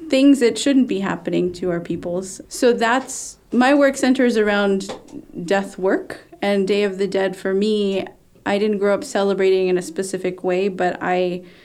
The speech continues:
am interested in learning. You know, my aunt will take flowers to grave sites, um,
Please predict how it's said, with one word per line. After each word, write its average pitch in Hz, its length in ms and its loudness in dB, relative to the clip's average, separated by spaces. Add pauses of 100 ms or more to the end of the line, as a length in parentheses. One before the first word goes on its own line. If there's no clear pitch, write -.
(400)
am 190 460 0
interested 214 500 -4
in 180 140 2
learning. 180 580 0 (600)
You 220 100 -2
know, 226 80 0
my 220 140 -2
aunt 202 340 -4
will 185 100 -4
take 190 260 -6
flowers 175 580 -2
to - 160 -8
grave 170 320 -4
sites, - 640 -10
um, - 520 -4